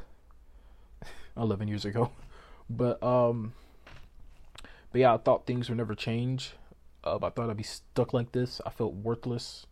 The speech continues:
hopeless. And I just looked around my community, and my neighborhood didn't make it any better. I'm like, "Oh, crap, what am I gonna do?" You know?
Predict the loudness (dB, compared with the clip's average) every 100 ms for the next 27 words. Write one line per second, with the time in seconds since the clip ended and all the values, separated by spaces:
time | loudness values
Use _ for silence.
0 | -20 -20 -10 -2 0 0 -2 -2 -10 -14
1 | -20 -20 -20 -20 -20 -20 -20 -6 0 0
2 | 2 0 2 0 -2 4 6 6 4 0
3 | -6 -8 -8 -14 -16 -20 -6 6 12 12
4 | 12 12 12 10 8 6 4 6 8 8
5 | 6 2 -2 -6 -8 -12 -4 -2 -2 -4
6 | -4 -2 -2 -4 -2 -4 -6 -20 -20 -20
7 | -20 -18 -6 -2 0 0